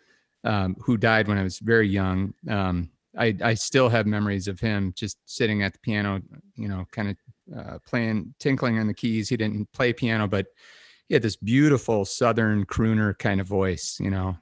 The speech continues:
and, um, and was always recording and things like that. So I just always had a love for music. And then in my teenage years, um, I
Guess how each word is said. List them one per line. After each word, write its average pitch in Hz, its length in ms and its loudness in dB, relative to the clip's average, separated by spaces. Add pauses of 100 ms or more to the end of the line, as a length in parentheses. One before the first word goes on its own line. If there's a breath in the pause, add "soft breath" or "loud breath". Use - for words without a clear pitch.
(120)
and, 98 360 -2
um, 92 360 -4 (680)
and 117 140 2
was 104 160 0
always 113 420 2 (340)
recording 110 680 2
and 101 120 0
things 104 220 0
like 98 180 -2
that. 101 360 0 (560 soft breath)
So 123 320 4 (100)
I 127 100 4
just 131 340 -2 (540)
always 139 300 4
had 117 140 4
a 107 40 0
love 110 260 2
for 117 120 0
music. 107 540 2
And 104 160 2
then 101 260 2
in 95 100 0
my 95 140 0
teenage 127 500 0
years, 104 540 -4 (600)
um, 104 480 0
I 104 300 -2